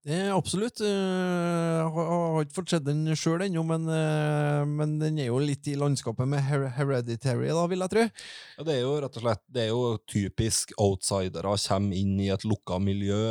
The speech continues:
Speaker 2: og det skjer fucka ting der.
Speaker 1: Ja.
Speaker 2: Ehm, ja. Den har noen bilder, og den har noen sekvenser, og den har en, en stemning som man kanskje ikke har sett tusen ganger før i skrekkfilm.
Speaker 1: Mm.
Speaker 2: Alt foregår midt på lyse dagen ut på landsbygda i Sverige.
Speaker 1: Ja. Så den foregår i Sverige, men det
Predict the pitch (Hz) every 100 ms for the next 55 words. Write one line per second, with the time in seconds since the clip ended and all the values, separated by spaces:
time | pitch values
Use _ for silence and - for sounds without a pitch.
0 | 110 110 101 90 98 95 98 - 90 85
1 | - 92 85 73 - 82 87 - - -
2 | - - 101 101 196 98 98 - - _
3 | - 196 139 123 127 123 123 135 117 98
4 | 117 127 113 107 110 107 113 - 90 90
5 | 110 117 117 107 101 101 101 101 101 113
6 | 107 127 117 90 98 120 120 120 113 101
7 | 78 - 98 - 92 - 95 90 90 98
8 | 101 95 - - 95 107 135 - 120 120
9 | 123 117 123 98 80 101 107 101 - 101
10 | 104 92 - 95 87 85 92 104 98 98
11 | - 87 90 98 98 92 101 - 101 95
12 | 98 95 95 92 87 101 - 120 - -
13 | _ - - - 139 143 165 113 110 135
14 | - 113 113 123 127 131